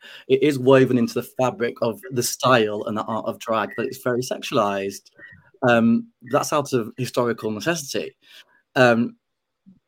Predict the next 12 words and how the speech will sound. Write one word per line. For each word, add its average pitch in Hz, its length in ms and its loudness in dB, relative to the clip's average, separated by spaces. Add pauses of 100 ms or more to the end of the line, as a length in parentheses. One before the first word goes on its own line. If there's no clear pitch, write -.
(300)
because 202 240 2
that's - 160 -2
the - 80 -6
case 135 640 -2
in 139 140 4
a 135 60 4
gay 127 220 0
venue, 107 500 -4
that 180 100 -6
doesn't 139 220 -8
mean 127 260 2
that 120 160 -6